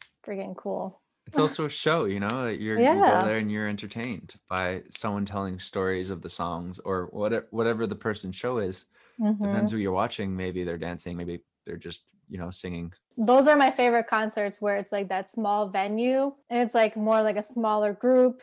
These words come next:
Speaker 1: very intimate, like, with the singer and, like, the fans. There's more connection and talking with each other. That to me is, like, the ideal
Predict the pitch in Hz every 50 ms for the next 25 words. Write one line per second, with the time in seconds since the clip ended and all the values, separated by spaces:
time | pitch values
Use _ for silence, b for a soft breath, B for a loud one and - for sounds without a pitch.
0 | - 220 208 220 226 226 220 - 226 220 220 - 240 226 220 220 208 208 202 196
1 | 202 202 - 202 202 196 _ _ - 202 196 190 190 180 - - - 254 240 226
2 | 226 233 226 220 220 214 202 190 190 185 185 185 - - 175 - - 214 208 208
3 | 208 208 202 202 208 208 202 202 - - - - 220 214 202 208 214 208 214 214
4 | 208 214 - - 226 226 233 240 240 - - 262 233 214 202 196 190 - 214 208
5 | 233 233 - 262 254 254 262 262 262 254 b b b b b 254 214 262 254 262
6 | 285 277 277 - 277 269 269 269 277 269 254 208 - - 233 226 233 233 - -
7 | 269 240 233 226 220 208 208 202 190 _ _ _ - 214 202 - 196 196 196 202
8 | 185 180 220 220 220 208 208 202 196 196 196 220 214 _